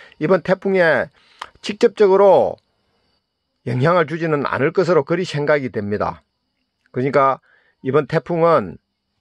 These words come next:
그 송이버섯 생산량에 부정적인 요인만 많이 작용을 하지 그 긍정적인 효과는 크-, 별로 크지 않을 것으로 그리 생각이 됩니다.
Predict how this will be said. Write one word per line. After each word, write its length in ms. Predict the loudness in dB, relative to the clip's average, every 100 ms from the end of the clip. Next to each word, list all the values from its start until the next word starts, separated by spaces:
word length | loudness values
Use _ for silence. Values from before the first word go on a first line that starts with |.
| _ _ _ _ _ _ _ _ _ _ _ _ _
그 400 | -8 -4 0 0 -2
송이버섯 480 | -6 -6 -4 -4
생산량에 580 | -6 -6 -4 -4 -2 -4
부정적인 880 | -4 -2 -2 0 -2 -2 -6 -10 -16 -14 -6
요인만 460 | -4 -2 -2 -4
많이 280 | -8 -10 -8
작용을 460 | -8 -6 -2 -2 -2
하지 560 | -6 -6 -6 -8 -14 _ _ _ _
그 200 | -8 -8
긍정적인 880 | -8 -10 -6 -4 -4 -6 -6 -6 -10 _ _ _ _
효과는 300 | -8 -4 -4 -6 _
크-, 320 | -20 -16 -16 -16 _ _
별로 340 | -10 -2 -2 -2
크지 300 | -6 -4 -2
않을 220 | -2 -6
것으로 280 | -8 -8 -8
그리 280 | -8 -10 -14
생각이 460 | -12 -6 -4 -6
됩니다. 460 | -10 -10 -6 -6